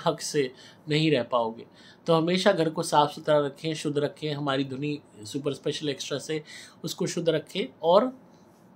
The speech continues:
रेगुलरली घर में जोत जलाएं, पूजा पाठ करें, मंत्र जाप करते रहें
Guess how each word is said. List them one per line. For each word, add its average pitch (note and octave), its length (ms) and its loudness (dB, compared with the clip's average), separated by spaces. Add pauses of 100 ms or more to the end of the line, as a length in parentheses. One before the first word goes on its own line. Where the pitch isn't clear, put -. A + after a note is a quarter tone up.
(380)
रेगुलरली D#3+ 480 4
घर D3+ 160 0
में D3 200 -2
जोत C3+ 200 -2
जलाएं, D3+ 480 0
पूजा D3 260 -4
पाठ B2 300 -2
करें, D#3 280 -2
मंत्र C#3 380 -4
जाप A#2+ 300 -4
करते A#2 300 -10
रहें D3+ 280 -8